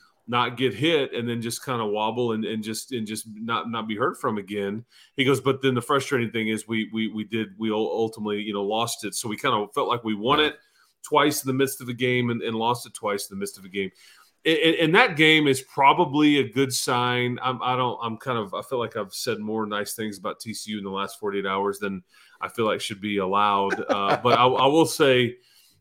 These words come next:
Speaker 1: I will say this about their basketball, uh, program from this standpoint. They didn't play particularly well,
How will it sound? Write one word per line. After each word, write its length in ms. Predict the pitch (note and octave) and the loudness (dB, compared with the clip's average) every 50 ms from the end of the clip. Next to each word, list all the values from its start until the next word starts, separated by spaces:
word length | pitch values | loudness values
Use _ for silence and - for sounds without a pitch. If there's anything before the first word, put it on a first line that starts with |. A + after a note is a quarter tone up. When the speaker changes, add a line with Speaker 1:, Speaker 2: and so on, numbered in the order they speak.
| - - | -4 0
Speaker 1:
I 60 | C3+ C#3 | 2 4
will 140 | C#3 E3+ | 4 4
say 240 | D#3+ - - D3 B2+ | 4 4 4 4 4
this 300 | A2+ B2 B2+ B2+ B2 - | 4 4 2 2 2 -2
about 380 | C3 G#2+ A2+ A2 G#2+ G#2 - - | -4 -2 0 2 2 2 0 -2
their 100 | A2 G2+ | -4 -2
basketball, 800 | - A#2 A2+ A#2+ A#2+ - - - F#2+ G2+ G2 F#2+ F#2 F#2 F#2 F2+ - | 2 4 4 4 2 0 -6 -8 -6 -4 -2 -2 -2 -4 -4 -6 -6
uh, 160 | G2+ G2+ F#2+ F#2 | -6 -6 -6 -8
program 580 | - - A#2 A2 G2 G2 G#2 G2+ G2+ G2+ F#2 - | -8 -6 -6 -6 -4 -4 -4 -4 -4 -6 -8 -8
from 140 | - A2 G#2 | -6 -4 -4
this 180 | G#2+ G#2+ - | -4 -4 -4
standpoint. 520 | - - G#2+ G2 F#2 - - G2+ G2 F2 - _ _ - _ _ _ A2+ | -4 -4 -4 -4 -6 -6 -6 -6 -6 -6 -8 _ _ -20 _ _ _ 2
They 160 | - D3 E3+ F#3+ | 6 8 8 10
didn't 320 | G#3 G3 F3 D3+ C#3 A#2 | 10 8 8 8 2 -2
play 300 | - D3+ C#3+ C#3 D3+ D3 | 0 2 4 4 4 2
particularly 580 | D3+ - B2+ - - D3 - - C#3 C3+ B2+ B2+ | 0 -6 -6 -4 -4 -4 -4 -2 0 0 2 2
well, 640 | A#2 G#2+ A2 A2 A2+ A#2+ B2+ C3 C3+ C3 B2+ | 2 2 2 2 4 4 4 2 2 -2 -4